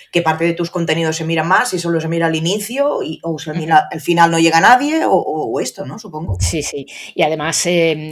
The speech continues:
Speaker 2: no solo para las call to action, efectivamente, para los, eh, para los blogs, para las páginas de contenidos,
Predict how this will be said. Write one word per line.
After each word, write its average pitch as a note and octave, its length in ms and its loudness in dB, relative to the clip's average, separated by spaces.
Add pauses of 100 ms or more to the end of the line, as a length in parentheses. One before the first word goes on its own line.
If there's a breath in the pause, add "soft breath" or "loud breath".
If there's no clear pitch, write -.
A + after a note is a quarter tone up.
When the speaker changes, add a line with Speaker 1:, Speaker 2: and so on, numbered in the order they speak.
(120)
Speaker 2:
no E3+ 140 2
solo E3 240 6
para D#3 180 6
las D3+ 160 2
call D#3+ 160 -2
to G3 140 4
action, A3+ 300 4
efectivamente, F3+ 680 0
para D3+ 220 0
los, D3+ 420 -4
eh, D3 560 -2
para C#3 200 -8
los D3+ 200 -10
blogs, G#3+ 340 2
para C#3+ 220 -4
las B2+ 220 -10
páginas G3+ 560 -2
de F#3 100 0
contenidos, F#3 680 0